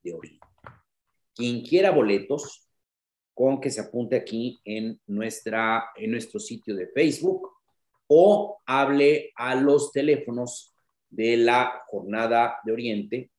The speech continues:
que son veintidós veintidós, cuarenta y tres cuarenta y ocho veintiuno, veintidós veintidós, treinta y siete ochenta y cinco cuarenta y nueve, y de cinco de la tarde a ocho de la noche se comunique con nuestra compañera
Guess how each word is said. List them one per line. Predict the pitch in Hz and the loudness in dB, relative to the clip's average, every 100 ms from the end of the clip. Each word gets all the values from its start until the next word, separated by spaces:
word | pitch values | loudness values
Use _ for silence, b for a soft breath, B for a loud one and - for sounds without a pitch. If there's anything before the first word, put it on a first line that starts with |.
| _ _ _ _ | _ _ _ _
que | 87 | -12
son | - 110 107 | -4 -2 0
veintidós | 110 107 110 113 113 | -2 -4 -4 0 2
veintidós, | 110 110 - 110 117 113 - | 0 -4 -4 0 2 0 -2
cuarenta | 107 98 92 98 | -6 -6 -6 -8
y | |
tres | 98 110 - | -2 0 -2
cuarenta | 98 95 101 | -8 -8 -4
y | |
ocho | 104 104 101 | -4 -4 -6
veintiuno, | 104 104 131 110 110 - _ _ _ | -6 -4 -2 -2 -4 -6 _ _ _
veintidós | 98 117 - 123 131 135 | -6 -6 -6 0 2 2
veintidós, | 113 107 110 123 120 | -2 -4 0 2 2
treinta | - 90 98 | -2 -8 -6
y | |
siete | 98 120 110 | -6 -6 -4
ochenta | 104 98 90 | -4 -6 -14
y | 92 | -14
cinco | - 127 123 98 90 | -6 -2 -2 -6 -8
cuarenta | 101 117 139 - | -2 0 -2 -4
y | 90 87 | -12 -10
nueve, | 101 101 131 - _ _ _ _ _ | -4 -2 -4 -6 _ _ _ _ _
y | - 113 | -4 -2
de | 113 | 0
cinco | - 180 190 160 | -2 -2 0 4
de | 123 | 4
la | 107 | 4
tarde | - 123 120 | 0 0 0
a | |
ocho | 117 127 | -2 -4
de | 117 | -4
la | |
noche | 120 135 - 110 | -2 -2 -4 -12
se | |
comunique | - 107 120 117 | -8 -6 -6 -8
con | 107 | -8
nuestra | 98 - 95 | -10 -8 -12
compañera | 98 98 110 117 117 | -10 -8 -4 -2 -2